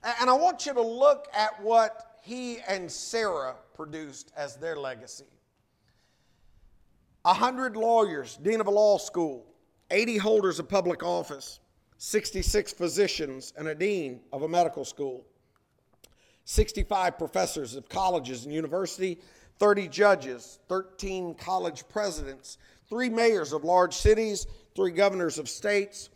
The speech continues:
three United States senators, one controller of the United States Treasury, and one vice president of the United States, all of whom had a very devout belief in God.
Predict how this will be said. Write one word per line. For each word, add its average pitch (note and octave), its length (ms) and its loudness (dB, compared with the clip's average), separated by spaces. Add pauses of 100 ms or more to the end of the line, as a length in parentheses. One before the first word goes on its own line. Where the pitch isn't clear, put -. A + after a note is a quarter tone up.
(380)
three A#3 200 2
United F#3+ 400 0
States E3 300 -2
senators, G3 680 2
one G#3 280 0
controller F#3+ 480 0
of E3+ 60 0
the D#3+ 60 -2
United D#3+ 260 -4
States D3+ 320 -8
Treasury, F#3+ 680 2 (440)
and C3+ 180 -6
one F#3 240 -6
vice E3 280 -4
president C3 520 -8 (400)
of C3 120 -12
the C3 80 -12
United C3 440 -10
States, - 760 -12 (960)
all F3 800 2
of D3+ 220 -4
whom C3 420 -8 (1500)
had D3 160 -16
a D3+ 60 -6
very D#3+ 300 -6
devout D3 520 -6
belief C3+ 640 -10 (720)
in A#2+ 180 -12
God. G#2 360 -10